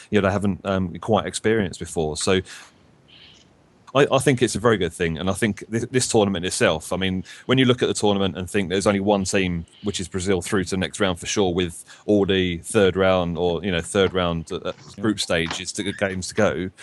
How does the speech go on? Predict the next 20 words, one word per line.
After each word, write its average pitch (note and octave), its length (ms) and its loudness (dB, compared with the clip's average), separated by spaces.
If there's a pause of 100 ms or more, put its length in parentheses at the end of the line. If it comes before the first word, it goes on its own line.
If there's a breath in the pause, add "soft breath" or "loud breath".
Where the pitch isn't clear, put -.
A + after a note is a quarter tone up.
(320 loud breath)
um, G#2 520 4
and A#2 140 6
there's A#2+ 160 2
no, B2+ 260 6
there's A2+ 200 0
no B2+ 80 6
real A2+ 320 4
team G#2 300 2
that's, G#2+ 320 -2
um, G#2 340 2
you A#2 80 0
know, F#2+ 260 0 (420)
really A2+ 360 4
on G2 140 0
their G2+ 140 2
way G#2 160 4
home A#2+ 240 2
yet, F2+ 120 0
other E2+ 140 -2
than, D#2 180 -8